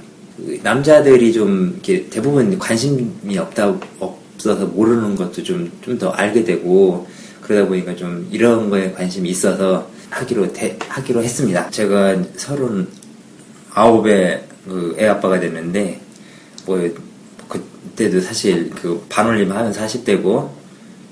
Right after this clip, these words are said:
음, 사실 애를 늦게 가-, 뭐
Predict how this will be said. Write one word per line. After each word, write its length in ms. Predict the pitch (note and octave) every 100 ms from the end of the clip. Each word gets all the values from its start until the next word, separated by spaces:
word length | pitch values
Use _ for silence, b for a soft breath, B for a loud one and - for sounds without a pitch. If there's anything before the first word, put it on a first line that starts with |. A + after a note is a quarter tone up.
| - - - - F#2
음, 680 | F#2+ F#2+ F#2 F2+ F2 E2+ - - - - - - - - - - -
사실 260 | - D3
애를 320 | F2+ A#2+ C3
늦게 380 | G2+ G#2 E3 E3
가-, 600 | D#3 C#3 C3 B2 A2+ A2+ - -
뭐 120 | -